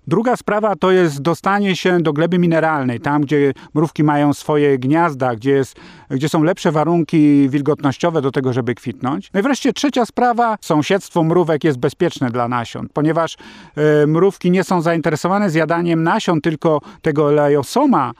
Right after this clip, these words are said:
no ale wiele zwierząt chętnie wysokokaloryczne nasiona by sobie zjadło, no tymczasem właśnie sąsiedztwo mrówek, e, skutecznie je od tego odstrasza. E, w literaturze można znaleźć informację, że krokus jest byliną,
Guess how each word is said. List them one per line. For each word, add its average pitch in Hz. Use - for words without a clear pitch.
no 165
ale 208
wiele 185
zwierząt 160
chętnie 156
wysokokaloryczne 151
nasiona 147
by 135
sobie 131
zjadło, 123
no 226
tymczasem 151
właśnie 139
sąsiedztwo -
mrówek, 143
e, 139
skutecznie 135
je 123
od 135
tego 123
odstrasza. 127
E, -
w 131
literaturze 185
można 180
znaleźć 190
informację, 165
że 135
krokus 214
jest 151
byliną, 143